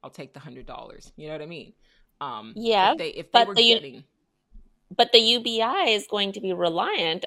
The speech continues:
Speaker 2: on you doing what
Speaker 1: I know.
Speaker 2: Yeah,
Speaker 1: I know.
Speaker 2: that's
Speaker 1: That, that's
Speaker 2: the
Speaker 1: what I'm saying. It always, that's always
Speaker 2: Yeah.
Speaker 1: the, it's always the, there's always a catch, you know,
Speaker 2: Yep.
Speaker 1: and it's done with intention. So a U B I is just another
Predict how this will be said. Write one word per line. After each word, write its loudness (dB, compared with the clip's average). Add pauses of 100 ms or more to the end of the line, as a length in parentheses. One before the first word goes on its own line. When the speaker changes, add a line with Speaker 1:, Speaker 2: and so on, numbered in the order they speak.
Speaker 2:
on 0
you -4
doing -4 (400)
what -2
Speaker 1:
I -14
know. -14 (640)
Speaker 2:
Yeah, -10
Speaker 1:
I -14
know. -16 (200)
Speaker 2:
that's -4
Speaker 1:
That, -12
that's -4
Speaker 2:
the -6
Speaker 1:
what -8
I'm -12
saying. -10
It -12
always, -10
that's -10
always -4
Speaker 2:
Yeah. -8
Speaker 1:
the, -10
it's -20
always -8
the, -16 (240)
there's -12
always -8
a -12
catch, -14 (600)
you -12
know, -4
Speaker 2:
Yep. -14
Speaker 1:
and -8
it's -12
done -4
with -8
intention. -14 (180)
So -8 (100)
a -8
U -10
B -8
I -2
is -12
just -16
another -12